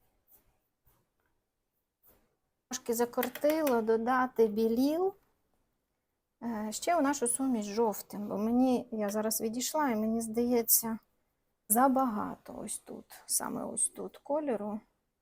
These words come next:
Хочеться його трошки погасити. Але це не обов'язковий крок, це просто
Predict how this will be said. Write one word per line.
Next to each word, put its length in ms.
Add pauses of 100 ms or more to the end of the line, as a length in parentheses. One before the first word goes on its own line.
(580)
Хочеться 460
його 280
трошки 760
погасити. 880 (2750)
Але 200
це 140
не 120
обов'язковий 760
крок, 320
це 160
просто 480